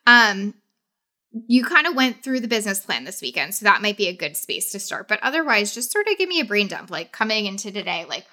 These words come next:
what are you thinking about? What's on your mind? What did you wanna talk about? Just kinda lay it all out for me.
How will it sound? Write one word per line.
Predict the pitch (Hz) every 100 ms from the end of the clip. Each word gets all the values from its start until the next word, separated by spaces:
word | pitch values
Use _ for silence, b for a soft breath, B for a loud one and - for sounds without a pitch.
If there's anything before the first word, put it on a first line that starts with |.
| b b b
what | 240
are | 294
you | 302
thinking | 294 247 240
about? | 185 175 185
What's | 208
on | 269 254
your | 220
mind? | 185 156 131
What | 175
did | 185
you | 196
wanna | 185 175
talk | - -
about? | - 76
Just | 185 202 - -
kinda | 202 185 175 160
lay | 196 190
it | 190
all | 185
out | 123 90 -
for | 57
me. | - 62